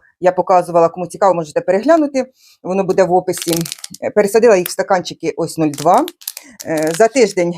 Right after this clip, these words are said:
корінці розрослися. Ну, по-різному. Є більші, є менші. Ну, це я, до прикладу, якийсь взяла один сорт.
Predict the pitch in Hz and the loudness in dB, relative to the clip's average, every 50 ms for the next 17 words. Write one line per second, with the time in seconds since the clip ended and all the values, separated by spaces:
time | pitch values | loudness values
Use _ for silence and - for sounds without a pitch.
0 | - _ _ _ _ - 190 185 202 196 202 - - 208 170 160 170 190 170 151 | -12 _ _ _ _ -6 -4 -4 -4 -4 -4 -2 2 4 4 4 4 2 0 0
1 | 170 160 - - 160 156 156 190 - - 226 233 262 254 _ _ _ _ _ _ | -2 -2 -2 -2 -2 -2 -2 -4 -2 -2 -2 -2 -2 -4 _ _ _ _ _ _
2 | _ _ _ - 233 269 330 339 277 - - - 247 - 208 156 135 151 165 147 | _ _ _ -2 0 2 2 2 2 0 2 2 2 2 2 -2 -4 -4 -4 -4
3 | 143 135 139 143 - - 175 190 208 180 - 214 285 294 - - 196 175 170 170 | -4 -4 -6 -8 -14 -10 -4 -2 -2 -2 0 -2 -4 -4 -4 -6 -4 0 0 2
4 | 165 170 185 226 269 277 277 - 226 220 233 254 254 226 - - 175 180 180 175 | 2 4 4 4 4 2 0 -2 -4 -2 -2 -2 -4 -4 -6 -2 0 0 0 -2
5 | 165 - - 196 202 185 165 147 156 147 - - - - 147 143 - 160 165 156 | -4 -6 -6 -2 0 0 0 0 0 -4 -4 -6 -8 -8 -8 -6 -4 -6 -6 -2
6 | 156 139 139 147 147 143 139 147 147 147 - - 143 120 - | 0 2 2 4 4 2 2 0 -4 -4 -6 -6 -8 -8 -8